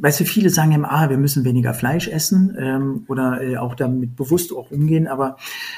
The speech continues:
ich glaube, dass dann aber auch dieses Bewusstsein, ähm, was ich ja auch gerade schon mal gesagt habe, glaube ich, auch bei der nächsten Generation, also die jetzt so bis maximal fünfundzwanzig sind, das,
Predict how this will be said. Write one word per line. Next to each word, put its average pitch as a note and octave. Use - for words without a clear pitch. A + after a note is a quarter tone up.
ich -
glaube, D3
dass D3
dann C#3
aber B2+
auch C3+
dieses C3
Bewusstsein, D#3+
ähm, C3+
was B2+
ich B2
ja B2+
auch A#2+
gerade C3+
schon C#3+
mal C3
gesagt C#3+
habe, C#3+
glaube B2
ich, C3+
auch B2+
bei C#3
der C3+
nächsten D3+
Generation, D3
also A#2+
die C3
jetzt C#3+
so C3
bis B2+
maximal C3
fünfundzwanzig C3
sind, C3
das, -